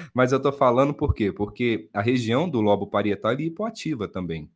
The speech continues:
E a gente tem essa sensação de que a gente tá saindo do corpo mesmo, extracorpórea, né? Então, por quê? Porque quem te liga ao teu corpo? Parietal.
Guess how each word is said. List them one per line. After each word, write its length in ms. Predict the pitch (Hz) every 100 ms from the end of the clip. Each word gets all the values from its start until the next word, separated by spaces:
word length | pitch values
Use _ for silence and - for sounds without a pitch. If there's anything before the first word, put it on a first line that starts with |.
| 90
E 100 | 98
a 60 |
gente 220 | 95 110
tem 100 | -
essa 140 | 127 135
sensação 580 | 143 143 135 - 117 120
de 80 | 123
que 100 | 131
a 60 |
gente 220 | 117 123
tá 100 | -
saindo 460 | 123 - 139 123 120
do 100 | 87
corpo 320 | - 92 - 92
mesmo, 360 | 85 82 85
extracorpórea, 760 | 87 - 110 123 - 95 87 82 _ _ _ _ _
né? 160 | 85 101
Então, 500 | 101 104 104 110 107 _ _
por 180 | - 196
quê? 200 | 165 123
Porque 280 | - 143 208
quem 180 | 214 311
te 140 | -
liga 280 | 214 175 151
ao 80 | 143
teu 180 | 143 135
corpo? 460 | 135 110 101 98
Parietal. 680 | 90 117 147 170 143 98 -